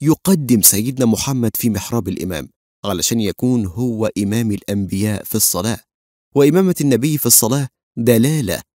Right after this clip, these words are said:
على تشريفه صلى الله عليه وسلم هو وأمته، وكمان دليل على إن كل الأنبياء بعثوا من عند الله عز وجل لغاية التوحيد، فكل الأنبياء على دين واحد، ولكن الاختلاف فقط في الشرائع.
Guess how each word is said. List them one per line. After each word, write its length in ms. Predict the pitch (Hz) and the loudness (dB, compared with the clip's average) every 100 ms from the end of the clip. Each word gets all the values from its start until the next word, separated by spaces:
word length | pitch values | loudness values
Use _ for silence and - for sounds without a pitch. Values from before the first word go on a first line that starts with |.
| - | -4
على 220 | 101 95 | -2 -2
تشريفه 540 | 90 - 143 151 117 | -4 -4 -2 -4 -2
صلى 240 | 107 110 98 | 0 0 0
الله 320 | 107 117 90 | -2 -2 -2
عليه 200 | 104 117 | 0 -2
وسلم 500 | 104 82 - 120 107 | -2 -2 -2 -2 -4
هو 440 | 92 104 151 113 - | -6 -4 -4 -4 -4
وأمته، 340 | 87 107 - - _ _ _ _ - - | -6 -6 -8 -18 _ _ _ _ -14 0
وكمان 400 | 156 170 165 185 | 2 4 2 2
دليل 300 | 147 151 151 | 2 2 0
على 240 | 101 104 | 0 0
إن 160 | 127 120 | 0 0
كل 240 | - 156 | 0 -2
الأنبياء 580 | 147 - 123 113 131 139 - _ - | -2 -2 -2 0 0 -2 -10 _ -10
بعثوا 500 | 110 143 135 120 123 | 0 2 2 0 0
من 140 | 113 | 0
عند 260 | 101 123 127 | 0 -2 0
الله 200 | 104 113 | 0 0
عز 600 | 127 120 104 110 104 104 | -2 -2 -2 -4 -4 -4
وجل 480 | 101 98 127 139 135 _ _ | -2 -2 -2 -4 -6 _ _
لغاية 440 | 123 113 123 151 95 | 2 2 2 0 0
التوحيد، 480 | 107 - 95 - 131 - _ _ _ _ - | -2 -4 -6 -4 -8 -10 _ _ _ _ -6
فكل 280 | 123 143 123 | -2 2 0
الأنبياء 800 | - 104 90 95 117 120 - | 0 -2 0 0 0 0 -2
على 240 | 92 90 - | -4 -4 -6
دين 180 | 113 107 | -4 -2
واحد، 360 | 143 - - - _ _ | -4 -6 -14 -18 _ _
ولكن 340 | - 78 95 101 | -12 -10 -6 -6
الاختلاف 400 | - - 107 - | -6 -6 -4 -4
فقط 280 | 151 - - - _ _ | -6 -6 -10 -14 _ _
في 80 | 226 | 0
الشرائع. 500 | - 92 87 - | 2 0 -2 -8